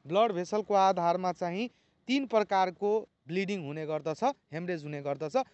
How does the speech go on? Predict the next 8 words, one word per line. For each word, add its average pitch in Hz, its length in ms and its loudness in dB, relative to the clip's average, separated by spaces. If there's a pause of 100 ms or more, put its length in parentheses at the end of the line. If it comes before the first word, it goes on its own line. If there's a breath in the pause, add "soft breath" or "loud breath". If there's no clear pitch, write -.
(200 soft breath)
आर्टेरियल, 208 720 0
भेनस 185 540 -2
र 170 180 4
क्यापिलरिज 151 680 -4
हुन्छ 110 220 -10 (380)
है, 226 160 4 (440)
जसमा 233 380 0
चाहिँ, 214 400 0